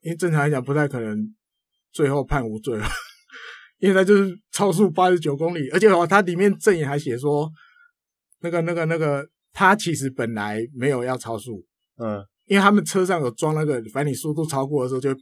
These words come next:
Speaker 1: 哔，哔，
Speaker 2: 嗯，对，对，
Speaker 1: 哔的，
Speaker 2: 对。
Speaker 1: 因为现在有的车都有这样。
Speaker 2: 嗯。
Speaker 1: 结果向内城跟他说：“没关系啊，那个隧道里面不算。” <laughs> 隧道里面没关系，所以他就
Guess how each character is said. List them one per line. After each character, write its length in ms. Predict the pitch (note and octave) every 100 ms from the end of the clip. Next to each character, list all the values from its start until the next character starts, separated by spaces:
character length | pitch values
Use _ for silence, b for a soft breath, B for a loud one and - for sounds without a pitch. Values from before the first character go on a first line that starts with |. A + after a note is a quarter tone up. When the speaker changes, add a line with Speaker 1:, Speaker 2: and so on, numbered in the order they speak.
| _
Speaker 1:
哔， 140 | - B2+
哔， 40 | - _ _ _
Speaker 2:
嗯， 240 | A2+ A2 G#2+
对， 180 | A2
对， 80 | G#2+
Speaker 1:
哔 80 | C3
的， 120 | G2+
Speaker 2:
对。 60 | G2
Speaker 1:
因 60 | D3
为 60 |
现 100 | D3+
在 80 | D3+
有 140 | B2+
的 60 | A#2+
车 120 | C3+
都 140 | C3 B2+
有 100 | G#2+
这 100 | A#2
样。 140 | A2
Speaker 2:
嗯。 220 | A2 G#2 G2 B B -
Speaker 1:
结 100 | F3+
果 80 |
向 220 | D#3+ G#3+ F#3+
内 140 | F#3+
城 100 | D3
跟 80 | D3+
他 140 | E3
说 320 | D#3+ D#3+ D#3+ D#3+ _ _ _
：“没 120 | D3
关 160 | F3 F#3
系 200 | F#3 F3+
啊， 140 | B2+ G#2+ - -
那 100 | F#3+
个 140 | F3+ D#3+ D#3 -
隧 100 | G3+
道 140 | F#3 D#3+
里 80 |
面 160 | C#3+ F3
不 80 | C#3+
算。” 260 | E3+ C#3
<laughs> 1000 | G#2 - - - _ _ _ _ _ -
隧 180 | - G#3
道 120 | B3
里 120 | G3 F#3+
面 140 | A#3 G3+
没 140 | F#3
关 200 | F3 G#3+
系， 180 | G#3+ G3 F3 D#3+ B -
所 100 | G#3+
以 40 |
他 60 |
就 140 | A3